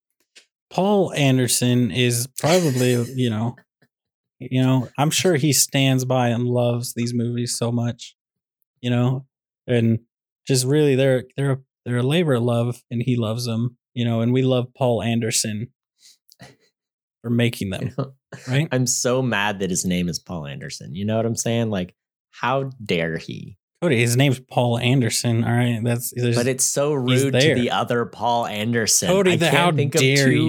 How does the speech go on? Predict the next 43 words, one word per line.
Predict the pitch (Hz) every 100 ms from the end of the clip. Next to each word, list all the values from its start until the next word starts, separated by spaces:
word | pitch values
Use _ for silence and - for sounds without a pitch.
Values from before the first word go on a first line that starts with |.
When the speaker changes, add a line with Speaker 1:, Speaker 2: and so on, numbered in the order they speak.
| 104
Speaker 1:
you. | 120 -
Speaker 2:
more | 127 131 127 135 135
different | 120 123 117 139 131
filmmakers | 123 120 131 127 139 135
with | 127 120
the | 117
exact | 113 110 104 95 -
same | - 95 90
name. | 82 80 60 - - - _
<laughs> | _ _ -
That's, | 123 - - - - _ _ _ _ _
makes | 117 117 -
me | 170
mad | 143 117 120 123
every | 110 104 107
time. | 101 - 87 76 -
Speaker 1:
What | 123 180
you | 165
should | - 214
be | 196
mad | 156 151 151
is | 151 127
that | 131
they | 135
probably | 135 - 165 165 151 143
both | 123 127 131 131 -
think | 135 131
that | 131 117
they're | 127 120
exactly | 110 123 120 123 - 127
the | 120
same | 117 123 120 120
level | 123 120 113
of | -
quality | - 135 131 120 120
when | 120
they | 117
come | 117 - 120 117
to | 120
making | 117 120 113
movies. | 120 135 123 - -
All | 120
right. | 120 127